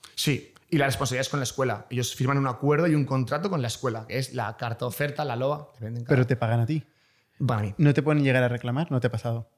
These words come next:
Speaker 1: Sí, bueno, yo, yo tengo, por ejemplo, yo con el covid, imagínate, yo empecé a vender en dos mil veinte y, y la gente,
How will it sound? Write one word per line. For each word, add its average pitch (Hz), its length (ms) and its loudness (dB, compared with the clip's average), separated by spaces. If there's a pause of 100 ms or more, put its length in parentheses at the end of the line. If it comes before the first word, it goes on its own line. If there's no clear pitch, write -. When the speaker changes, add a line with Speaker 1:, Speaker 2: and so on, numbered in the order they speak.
(260)
Speaker 1:
Sí, 123 260 0
bueno, 135 200 0
yo, 120 280 -2
yo 123 140 -2
tengo, 127 160 -4
por 135 100 -2
ejemplo, 123 280 -4
yo 117 100 -6
con 120 120 -2
el 120 140 0
covid, 131 380 -2
imagínate, 120 640 -2 (220)
yo 131 80 2
empecé 123 240 0
a 120 40 2
vender 123 540 0 (160)
en 113 420 -4
dos 120 140 -2
mil 127 160 0
veinte 143 580 0 (280)
y, 123 480 -2
y 139 100 -2
la 117 100 -2
gente, 123 600 -4